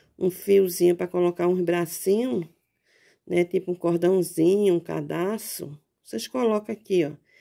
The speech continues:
Vai ficar bonito também, já vai dar, já vai dar,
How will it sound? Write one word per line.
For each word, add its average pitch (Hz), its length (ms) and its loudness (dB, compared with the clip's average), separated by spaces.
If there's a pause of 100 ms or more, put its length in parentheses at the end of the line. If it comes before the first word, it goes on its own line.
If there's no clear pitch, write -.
(240)
Vai 185 120 -10
ficar - 240 -6
bonito 220 420 -2
também, 220 460 0
já 185 180 0
vai 185 140 -2
dar, 190 280 0
já 190 200 0
vai 196 200 0
dar, 196 540 -2